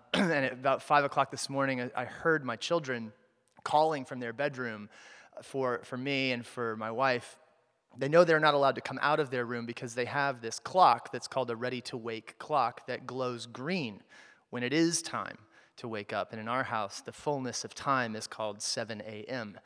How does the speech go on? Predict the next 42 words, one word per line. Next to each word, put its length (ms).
Uh, 280
we 80
weren't 400
there 240
yet. 420
So 480
I 100
went 240
in 220
at 160
five 480
something 460
or 80
other 300
and, 320
uh, 140
climbed 500
in 140
the 80
bottom 480
bunk 300
bed 220
with 180
my 120
son 360
Will 420
to 180
wait 360
and 160
to 100
help 460
them 340
wait 320
for 200
this 320
appointed 440
time 360
that 140
was 200
yet 200
to 80
come. 400